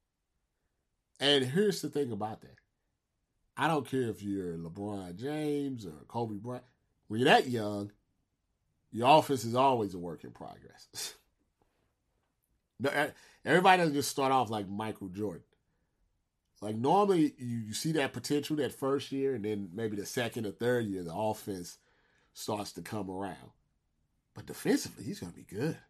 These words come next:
And yeah, he's gonna get dunked on a couple of times because that's what happens to shot blockers.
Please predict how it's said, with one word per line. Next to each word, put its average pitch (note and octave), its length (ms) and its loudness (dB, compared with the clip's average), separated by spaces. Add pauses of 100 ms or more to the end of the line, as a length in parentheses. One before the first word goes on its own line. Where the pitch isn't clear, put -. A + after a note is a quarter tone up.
(1000)
And F#3 160 2
yeah, B3 100 6
he's C4+ 120 6
gonna A#3 160 2
get C#3+ 160 2
dunked A2 200 -4
on G#2+ 140 -2
a G2+ 60 -4
couple G2+ 320 -6
of F2+ 60 -8
times C#3 300 -8
because A2 320 -6
that's C#3 220 -6
what A#2+ 140 -2
happens C3+ 340 -2
to F2+ 120 -10
shot D#2 300 -10
blockers. - 500 -18